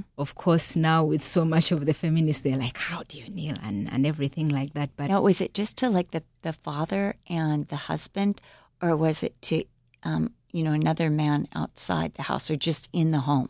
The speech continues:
Speaker 1: It was the father,
Speaker 2: Mm-hmm.
Speaker 1: the husband, or someone, a man that was older
Speaker 2: Okay.
Speaker 1: than you.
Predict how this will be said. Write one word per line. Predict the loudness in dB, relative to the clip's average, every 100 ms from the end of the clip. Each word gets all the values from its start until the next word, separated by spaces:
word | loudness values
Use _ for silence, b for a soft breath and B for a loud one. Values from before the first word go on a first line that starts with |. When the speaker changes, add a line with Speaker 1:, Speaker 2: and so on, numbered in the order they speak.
| -2
Speaker 1:
It | -2 2
was | 0 0
the | -2
father, | -6 -18 0 2 4 4 2 0 _ -8
Speaker 2:
Mm-hmm. | -2 -2 -4 _ _ _
Speaker 1:
the | -4
husband, | -2 2 4 4 2 4 6 6 0 -18 _ _ _ _
or | -2
someone, | 0 4 6 6 6 4 2
a | 2
man | 4 4 4
that | 2 0
was | -2 -4
older | 0 2 2 0 -2 -6 _ _
Speaker 2:
Okay. | -8 -6 -6 0
Speaker 1:
than | 4
you. | 6 6